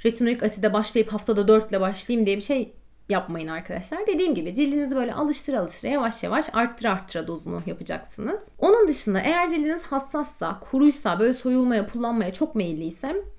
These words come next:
önce nemlendirici sürün. Ondan sonra retinoidi sürün.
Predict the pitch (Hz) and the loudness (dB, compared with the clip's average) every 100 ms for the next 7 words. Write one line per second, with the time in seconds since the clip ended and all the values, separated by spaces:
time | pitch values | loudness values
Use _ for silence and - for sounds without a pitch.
0 | - - - 370 311 294 339 269 262 247 | -20 -8 0 2 4 4 4 4 4 6
1 | 254 262 - 180 269 - 294 285 269 262 | 4 2 -4 -4 -4 0 4 4 4 2
2 | 247 175 165 185 185 185 160 160 - - | 0 -2 -2 -4 -4 -4 -8 -8 -10 -8
3 | 254 | -6